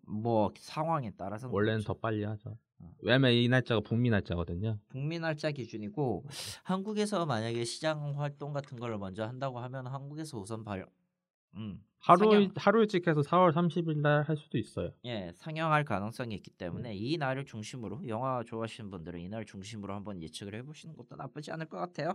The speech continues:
Speaker 1: 예. 아, 오월은 이쯤에서 넘어가도록 하죠.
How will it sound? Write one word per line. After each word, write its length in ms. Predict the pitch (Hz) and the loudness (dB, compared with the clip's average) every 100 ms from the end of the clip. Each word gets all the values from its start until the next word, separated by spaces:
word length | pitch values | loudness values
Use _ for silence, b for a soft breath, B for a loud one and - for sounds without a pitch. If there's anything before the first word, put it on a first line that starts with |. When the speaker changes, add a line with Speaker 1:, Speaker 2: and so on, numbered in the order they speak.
| - | -6
Speaker 1:
예. 60 | 101 107 98 135 _ _ _ _ _ _ _ | -10 -10 -10 -14 _ _ _ _ _ _ _
아, 640 | 190 202 202 202 190 165 170 | -2 0 0 0 -2 -8 -10
오월은 380 | 156 160 175 165 | -4 -2 0 -2
이쯤에서 500 | 117 - 143 143 123 | -4 -4 -2 0 0
넘어가도록 640 | 107 104 113 101 110 123 - | -2 0 -2 -2 -6 -8 -14
하죠. 200 | - | -14